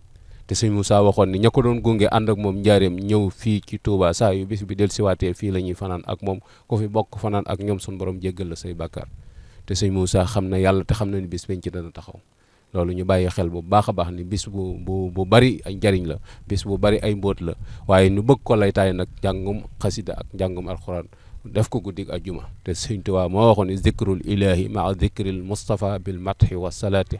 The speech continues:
hasbi wa kafa. Tudd Yàlla ak julli ci Yonent bi sallallahu alayhi wa sallam doy na ma te doy laa na. Tudd Yàlla nag jàng Alxuraan a ci jiitu, se-, julli ci Yonent bi sallallahu alayhi wa sallam, jàng xasida yi Sëñ Tuubaa yi ci jiitu.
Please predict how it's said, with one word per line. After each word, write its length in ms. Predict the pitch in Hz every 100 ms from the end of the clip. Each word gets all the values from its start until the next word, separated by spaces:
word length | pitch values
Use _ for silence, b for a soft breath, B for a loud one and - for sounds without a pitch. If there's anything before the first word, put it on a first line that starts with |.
| -
hasbi 280 | - 92
wa 120 | 92 85
kafa. 280 | 90 87 - b b b -
Tudd 160 | 92 95
Yàlla 360 | 98 90 87 -
ak 120 | 107 95 -
julli 220 | 123 110
ci 100 | 107
Yonent 240 | 104 98 92
bi 80 | -
sallallahu 280 | 92 95
alayhi 120 | 95 90
wa 40 |
sallam 260 | 98 92 90
doy 140 | 98
na 80 | 98
ma 100 | 92
te 100 | 92
doy 180 | 95 98
laa 160 | 95 90
na. 60 | - b b b
Tudd 180 | - 131
Yàlla 280 | 120 107 95
nag 120 | 95
jàng 240 | 95 110 107
Alxuraan 400 | 101 98 101 95
a 60 | 92
ci 120 | 101
jiitu, 360 | 87 90 87 117 B B B
se-, 340 | - 117 113 104 92 110 107
julli 220 | 117 147 139
ci 80 | 131
Yonent 160 | 117 104
bi 40 |
sallallahu 260 | 101 104 101
alayhi 80 | 98
wa 60 | 98
sallam, 160 | 95 101
jàng 220 | 120 113
xasida 320 | - 98 101
yi 60 | 95
Sëñ 160 | 101
Tuubaa 200 | 90 95 92
yi 100 | 90
ci 140 | -
jiitu. 300 | 87 85 82